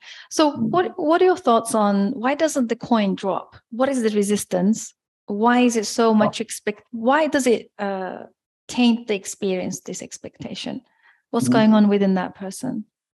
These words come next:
Speaker 2: Uh, uh, stubbornness. They're stubborn. Their minds, their minds are stubborn, and, um, they don't want to,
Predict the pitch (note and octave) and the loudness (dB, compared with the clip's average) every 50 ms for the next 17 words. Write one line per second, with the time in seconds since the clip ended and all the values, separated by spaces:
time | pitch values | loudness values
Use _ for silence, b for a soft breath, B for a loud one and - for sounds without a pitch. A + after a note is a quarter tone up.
0 | _ - G#3 G#3 G#3 G#3+ G#3+ G#3+ G#3+ G#3+ G#3+ G3+ - - - - - - - - | _ -2 0 2 4 4 4 4 4 4 4 2 0 -2 -6 -8 -8 -6 -6 -8
1 | - - - - _ _ _ _ _ _ _ _ - - - - - _ _ _ | -8 -10 -12 -16 _ _ _ _ _ _ _ _ -20 -20 -20 -20 -20 _ _ _
2 | _ _ _ _ _ _ _ _ _ _ _ _ - - - - - A#2+ A2+ - | _ _ _ _ _ _ _ _ _ _ _ _ -6 -6 -2 2 2 2 2 2
3 | G#2+ G#2+ A2 C#3 D3 - - - _ _ _ _ _ _ _ _ _ - B2+ A#2+ | 0 -2 0 0 -2 -2 -6 -10 _ _ _ _ _ _ _ _ _ -6 -4 -4
4 | A2 - - - - - - B2+ C3+ C3 A2+ - A2+ G#2+ G2 - - - - C3 | -4 -4 -2 -2 0 0 2 4 4 4 4 4 2 0 0 -2 -2 -2 -2 -4
5 | - - A#2+ A2 - - G2+ G2+ G#2+ G#2+ G#2+ - - - - G2 F#2 G#2+ A2 B2+ | -2 -2 0 0 0 0 -2 -2 -4 -4 -4 -4 -2 0 0 0 0 2 0 0
6 | C3 C3 - - - B2 A#2 A2+ A2+ A2+ A2+ A2 G#2+ - A#2 A2+ A#2 A#2 A#2 A#2 | -2 -2 -6 -8 -6 -4 -4 -2 -2 -2 -2 -4 -6 -6 -8 -6 -4 -4 -4 -4
7 | A#2 A2+ A2+ A2 G#2+ A2 A2+ A2 A2 A2 - - C3 B2 A2+ A2+ - - A#2 A#2 | -2 -2 -2 -4 -4 -4 -6 -6 -6 -6 -4 -2 -2 -2 -2 -4 -4 -4 -4 -2
8 | A2+ A2+ - - - - A#2+ A#2+ A#2 A2+ A2 A2 A2 G#2+ A2 A2 | -2 -2 -4 -6 -6 -4 -2 -2 -2 -4 -4 -6 -6 -6 -8 -8